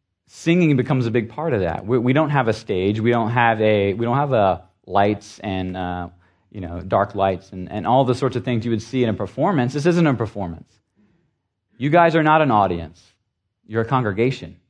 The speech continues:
We sing to one another. We, we teach and admonish. We, we responsively read. You're a part of this worship. Um, you know, one of the things I missed most, uh, during our time, short time in lockdown last year was, was hearing your voices singing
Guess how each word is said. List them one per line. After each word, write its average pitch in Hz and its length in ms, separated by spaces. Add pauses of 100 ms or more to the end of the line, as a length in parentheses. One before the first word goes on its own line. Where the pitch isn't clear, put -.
(600)
We 101 120
sing 131 300
to 113 100
one 90 140
another. 85 360
We, 95 180
we 120 100
teach 135 320
and 117 80
admonish. 110 640
We, 104 220 (260)
we 120 120
responsively 123 800
read. 123 320
You're 135 200
a - 40
part 143 360
of 123 100
this 123 180
worship. 113 480 (1120)
Um, 98 520
you 131 80
know, 135 60
one 151 160
of 165 60
the 160 80
things 151 220
I 151 80
missed 147 400 (260)
most, 139 540 (320)
uh, 104 220
during 143 260
our 156 140
time, 139 520 (200)
short - 260
time 117 240
in 110 100
lockdown 110 420
last 104 280
year 107 140
was, 113 200
was 143 200
hearing 185 420
your 135 120
voices 113 600
singing 95 520